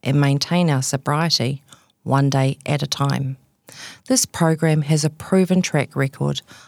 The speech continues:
of helping otherwise hopeless alcoholics to achieve long-term sobriety and recovery.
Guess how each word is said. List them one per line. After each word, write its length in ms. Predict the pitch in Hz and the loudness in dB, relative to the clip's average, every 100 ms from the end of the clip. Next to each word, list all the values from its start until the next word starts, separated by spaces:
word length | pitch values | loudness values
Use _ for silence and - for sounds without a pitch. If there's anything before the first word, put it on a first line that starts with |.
| - | -8
of 120 | 127 - | -6 0
helping 360 | 156 - 151 | 0 2 -2
otherwise 420 | - 147 143 143 - | 0 0 2 0 0
hopeless 420 | 151 147 147 - | -4 -2 -6 -2
alcoholics 800 | 156 160 147 147 151 151 - - | -2 -2 -4 -2 -2 -4 -8 -10
to 140 | - 147 | -6 -6
achieve 440 | 143 - 147 139 - - - - | -4 -2 -2 -4 -14 -20 -16 -4
long-term 600 | 147 143 165 - 156 156 | 0 2 0 0 0 0
sobriety 760 | - 156 143 135 135 147 143 - _ _ _ | -2 -2 0 0 -2 -4 -6 -10 _ _ _
and 300 | 156 147 139 | 0 2 0
recovery. 640 | 139 139 135 131 131 139 | -4 -2 -2 -2 -4 -6